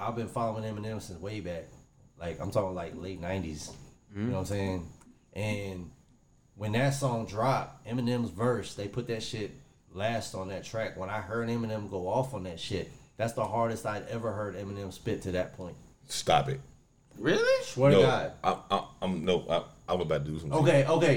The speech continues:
Speaker 3: I'm,
Speaker 1: okay.
Speaker 3: I'm
Speaker 1: I'm
Speaker 3: not
Speaker 1: gonna
Speaker 3: gonna let
Speaker 1: say,
Speaker 3: you say
Speaker 1: hold
Speaker 3: that.
Speaker 1: up,
Speaker 3: No,
Speaker 1: hold up, pause,
Speaker 3: hell
Speaker 1: pause.
Speaker 3: no. Hell no.
Speaker 1: Rewind, reverse. That's not the hardest. He changed his, he changed his whole, like, he changed how he spit for that particular verse.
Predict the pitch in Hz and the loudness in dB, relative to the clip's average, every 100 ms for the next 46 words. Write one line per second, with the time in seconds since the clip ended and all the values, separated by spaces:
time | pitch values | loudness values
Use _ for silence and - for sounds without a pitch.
0 | - 123 113 - 117 120 131 131 123 120 | 6 6 8 10 10 12 12 12 12 10
1 | - 135 107 139 113 101 101 - 127 123 | 10 12 12 12 8 8 8 8 2 4
2 | 117 107 87 78 - - - _ 117 135 | 6 6 6 2 -2 -14 -20 _ 6 8
3 | 120 110 107 104 - - 120 98 90 90 | 8 4 2 -4 -16 -4 -2 0 -2 -4
4 | - - 117 135 147 139 104 90 104 147 | -12 -4 -2 2 4 4 2 -2 4 4
5 | 175 165 - - - _ _ _ _ _ | 4 0 -4 -14 -20 _ _ _ _ _
6 | - 151 - 143 147 170 170 139 151 135 | -4 -2 -2 0 2 2 0 0 2 2
7 | 113 - 95 143 - 143 165 147 143 135 | 2 -4 -4 -4 0 -2 0 -2 0 -2
8 | 107 127 135 143 135 117 - - _ _ | 0 2 2 4 2 2 -6 -20 _ _
9 | _ _ _ _ 98 101 90 139 139 151 | _ _ _ _ -4 -4 -2 -4 0 0
10 | 151 131 123 110 - - 147 139 - - | 2 2 0 -2 -8 -2 -2 -2 -10 -10
11 | - 113 113 - 113 135 135 110 92 107 | -4 -2 -2 -6 -8 -4 -2 -4 -2 0
12 | 135 139 | 0 0